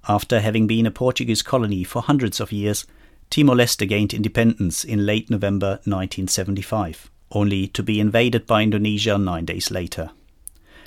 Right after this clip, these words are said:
What was thought to be a snap annexation proved to be a long and drawn-out struggle. It took almost twenty-five years before the people of the Indonesian army withdrew, leaving the country devastated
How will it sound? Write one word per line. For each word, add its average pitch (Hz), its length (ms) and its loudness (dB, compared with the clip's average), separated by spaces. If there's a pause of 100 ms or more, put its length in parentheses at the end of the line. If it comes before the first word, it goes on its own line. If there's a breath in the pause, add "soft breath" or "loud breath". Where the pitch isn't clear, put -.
(260 soft breath)
What 131 160 2
was 139 160 0
thought 139 340 4
to - 80 -8
be 107 160 0
a 104 60 0
snap - 360 2
annexation 107 760 0
proved - 340 -2
to - 80 -14
be 107 100 -4
a 101 60 0
long 104 320 2
and 92 100 -2
drawn-out 98 540 -2
struggle. - 520 -4 (560 loud breath)
It - 120 -4
took 139 180 2
almost 131 400 4
twenty-five 127 500 2
years 113 360 2
before 113 340 -4
the 110 80 -4 (120)
people 120 260 -2
of 104 160 -4
the 104 120 -4
Indonesian 101 500 0
army 92 340 0
withdrew, 107 580 -2 (420 soft breath)
leaving 127 360 6
the 113 140 -2
country 120 260 2
devastated 104 840 0